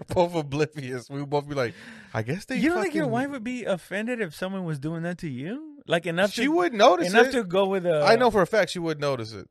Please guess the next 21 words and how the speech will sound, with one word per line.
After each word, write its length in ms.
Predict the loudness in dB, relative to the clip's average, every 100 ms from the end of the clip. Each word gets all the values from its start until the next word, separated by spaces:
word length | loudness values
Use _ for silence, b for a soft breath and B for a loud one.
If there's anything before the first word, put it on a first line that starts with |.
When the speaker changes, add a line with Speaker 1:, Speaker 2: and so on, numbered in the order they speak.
| _
Speaker 2:
But 200 | 4 4
if 100 | 4 -2
you 120 | -4
told 280 | 4 6 6
her, 120 | -2 b b b
"Hey, 140 | -4 0
babe, 220 | 0 0
every 140 | -2 -6
time 260 | -8 -8
I 20 | -4
walk 120 | 2
Speaker 1:
She 60 |
would 160 | 4 4
Speaker 2:
out 60 | 4
of 60 |
the 60 | 2
Speaker 1:
giggle. 160 | 2
Speaker 2:
house," 120 | 0 -2
Speaker 1:
She 80 | 0
would 120 | 4
laugh. 300 | 6 4